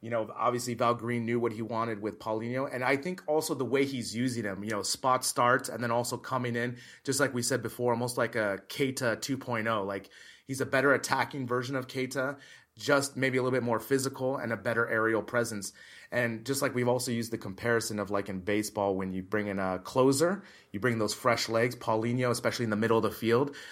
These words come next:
there's a couple times where he took the ball almost coast to coast and Leganes didn't have the legs to compete with him, to run with him. So, again, Val Green just pushing all the right buttons.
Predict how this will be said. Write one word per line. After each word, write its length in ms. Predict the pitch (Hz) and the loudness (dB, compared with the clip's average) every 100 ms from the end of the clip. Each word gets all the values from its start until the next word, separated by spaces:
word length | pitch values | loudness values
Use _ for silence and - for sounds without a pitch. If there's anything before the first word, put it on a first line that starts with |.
| - | -2
there's 200 | 123 131 | 2 2
a 40 | |
couple 240 | 131 143 131 | 4 4 4
times 400 | 117 127 120 110 | 4 4 4 2
where 200 | 110 104 | 4 4
he 260 | 120 117 117 | 2 0 0
took 300 | - 156 139 | 0 0 2
the 80 | |
ball 460 | 120 117 127 160 - | 4 8 8 6 0
almost 300 | - 120 98 | 0 2 2
coast 260 | - 131 131 | 2 2 2
to 60 | |
coast 340 | 120 131 151 - | 2 6 6 4
and 100 | 110 | 4
Leganes 480 | 120 120 117 107 - - - - _ | 4 6 4 2 0 -8 -20 -20 _
didn't 180 | 131 131 | 2 6
have 180 | 117 117 | 6 8
the 100 | 104 | 8
legs 300 | 113 110 - | 8 6 4
to 100 | - | -2
compete 360 | 101 - 120 101 | -6 -2 0 0
with 160 | 95 | 0
him, 100 | 101 | 0
to 140 | 95 107 | 0 4
run 200 | 104 104 | 4 6
with 140 | 95 | 2
him. 180 | 90 87 | -2 -4
So, 360 | - 104 90 - - - - - | 2 4 2 0 -12 -14 -12 -4
again, 320 | 101 120 101 | 4 4 8
Val 160 | 113 113 | 8 8
Green 300 | 113 123 120 | 8 6 6
just 180 | 113 | 2
pushing 240 | - 127 135 | 2 4 8
all 80 | 120 | 8
the 120 | 113 | 10
right 220 | 113 104 | 8 8
buttons. 420 | 107 113 131 123 | 6 6 4 0